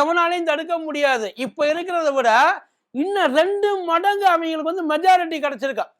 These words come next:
ஆதவ அர்ஜுனா போற போக்குல இருபத்தி ஏழு நாப்புல இல்லையா, இருபத்தி ஏழு அவர் சொல்றதுதான் சொல்லிட்டியே,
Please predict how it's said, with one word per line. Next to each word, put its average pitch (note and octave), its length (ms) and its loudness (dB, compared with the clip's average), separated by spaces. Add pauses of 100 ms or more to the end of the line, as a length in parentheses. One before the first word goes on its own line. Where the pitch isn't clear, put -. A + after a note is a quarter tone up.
(400)
ஆதவ D4+ 360 4
அர்ஜுனா C#4+ 260 -2
போற D4 300 2
போக்குல C#4+ 280 0
இருபத்தி C#4 400 -2
ஏழு C4 120 2
நாப்புல A#3+ 320 -2
இல்லையா, A#3 200 -2
இருபத்தி C4 460 -4
ஏழு D4 320 -4 (220)
அவர் B3+ 280 0 (440)
சொல்றதுதான் E4+ 600 2
சொல்லிட்டியே, A#3 460 -4